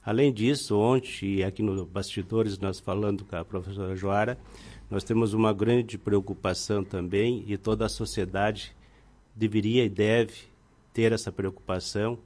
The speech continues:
é que a grande evasão escolar que está acontecendo,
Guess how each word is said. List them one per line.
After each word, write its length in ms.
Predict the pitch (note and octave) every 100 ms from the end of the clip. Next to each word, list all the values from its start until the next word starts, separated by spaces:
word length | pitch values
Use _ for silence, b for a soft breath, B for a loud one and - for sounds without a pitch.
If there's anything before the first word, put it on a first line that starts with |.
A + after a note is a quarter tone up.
| b b b b b
é 160 | G2 G2+
que 120 | -
a 60 | G2+
grande 600 | F#2+ - A#2 C#3+ D#3+ C#3
evasão 680 | C3+ B2+ A2 F#2 A2 A#2 A#2
escolar 680 | - - G2+ F#2+ F#2+ G2+
que 80 | -
está 220 | - -
acontecendo, 1000 | G2 A2 G#2 G2+ - - F2 G2 G#2 C3